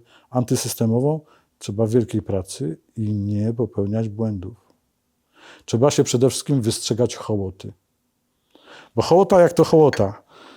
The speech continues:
czyli wyświechtana alegoria do szachów z gołębiem, prawda? Na-, fajda na szachownicę, wywróci figury i jeszcze będzie z tego dumny.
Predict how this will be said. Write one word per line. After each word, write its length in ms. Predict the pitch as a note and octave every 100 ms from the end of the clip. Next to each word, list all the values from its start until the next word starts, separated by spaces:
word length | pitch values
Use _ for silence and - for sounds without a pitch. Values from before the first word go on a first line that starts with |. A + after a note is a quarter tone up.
| _ -
czyli 200 | C3 A2+
wyświechtana 840 | C3+ - D#3+ - E3+ D#3+ D3 C3+ - _ _ C#3
alegoria 580 | C3 C3+ B2+ D3 C#3+ C#3
do 120 | B2
szachów 420 | B2 C#3+ - B2
z 40 | A#2+
gołębiem, 540 | A#2+ C3 A#2+ G2 F#2+
prawda? 460 | G#2 G#2 A2+ C3+ C3+ _ _ - - - - - _ _ _ _ G2+
Na-, 560 | A2 C3+ E3 E3+ C#3+
fajda 560 | - - E3+ D#3 C#3 B2+
na 140 | B2
szachownicę, 680 | - C3 B2 A2 D3+ - D3
wywróci 440 | B2 B2 C#3 -
figury 640 | A2+ A#2 A2 C#3 C3 C3+ C3
i 60 | B2+
jeszcze 280 | B2+ - A#2+
będzie 260 | A#2+ A2
z 60 | G#2+
tego 220 | A2+ G#2
dumny. 380 | F#2+ F#2 F2